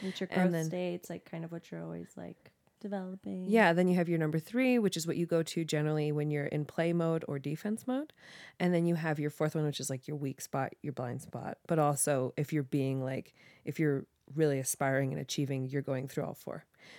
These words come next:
Speaker 2: So your number one would be introverted thinking.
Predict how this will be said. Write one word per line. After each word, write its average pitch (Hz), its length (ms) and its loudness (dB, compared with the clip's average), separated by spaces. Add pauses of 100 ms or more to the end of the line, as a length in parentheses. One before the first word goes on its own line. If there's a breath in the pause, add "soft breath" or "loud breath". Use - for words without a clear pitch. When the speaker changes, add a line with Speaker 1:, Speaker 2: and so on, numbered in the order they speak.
(180 loud breath)
Speaker 2:
So 180 320 6
your 185 220 4
number 233 260 4
one 175 340 2 (140)
would 160 280 2
be 151 220 0
introverted 160 480 -2
thinking. 156 480 -4